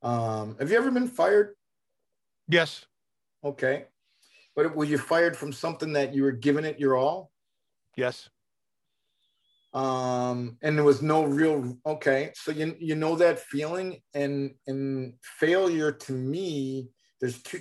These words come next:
Speaker 1: there's two ways. It's either like, "I'll show them," or, "I'm gonna come back stronger," or it's gonna, and it's gonna carry with you for a long, long time.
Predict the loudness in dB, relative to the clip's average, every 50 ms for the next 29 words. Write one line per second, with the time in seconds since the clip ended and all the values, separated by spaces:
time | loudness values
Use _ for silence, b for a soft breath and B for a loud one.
0 | -6 -4 -4 -4 -4 -6 -14 -16 -6 -6 -4 -4 -2 0 0 2 2 2 0 0
1 | -6 -8 -10 -12 -12 -10 -6 -4 0 4 4 4 4 4 2 2 0 0 -4 _
2 | -2 0 0 -2 -4 -2 2 2 4 4 2 2 -2 -2 -4 -6 -6 -8 -8 -6
3 | -4 -2 -2 -2 -2 -6 -8 -6 -6 -6 -4 -2 -2 0 0 0 -4 -6 -14 -16
4 | -16 -8 -6 -4 -2 -2 -2 -4 -4 -4 -4 -6 -6 -12 _ _ _ _ _ _
5 | _ _ _ 2 2 4 4 4 2 0 -8 -6 -4 -4 -2 -2 -6 -6 -6 -8
6 | -8 -8 -10 -8 -6 -4 -4 -4 -6 -8 _ -14 -4 0 2 4 4 4 4 4
7 | -2 -4 -4 -4 2 4 4 2 2 -4 -10 -10 -10 -10 -12 -14 -8 -4 -2 -2
8 | 0 -2 -2 -2 -4 -4 -4 -4 -4 -4 -4 -4 -4 -6 -8 -10 -10 -10 -10 -10
9 | -12 -14 -16